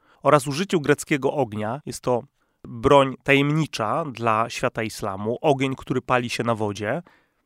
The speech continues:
udaje się obronić stolicę wschodniego cesarstwa, Konstantynopola. Zyskał dzięki temu, proszę państwa, siedemset trzydzieści pięć lat,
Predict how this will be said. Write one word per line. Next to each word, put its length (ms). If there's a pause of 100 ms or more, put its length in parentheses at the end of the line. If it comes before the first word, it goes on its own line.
(480)
udaje 420
się 400 (440)
obronić 420
stolicę 380
wschodniego 440
cesarstwa, 720
Konstantynopola. 920 (160)
Zyskał 300
dzięki 340
temu, 240
proszę 240
państwa, 380
siedemset 460
trzydzieści 440
pięć 280
lat, 320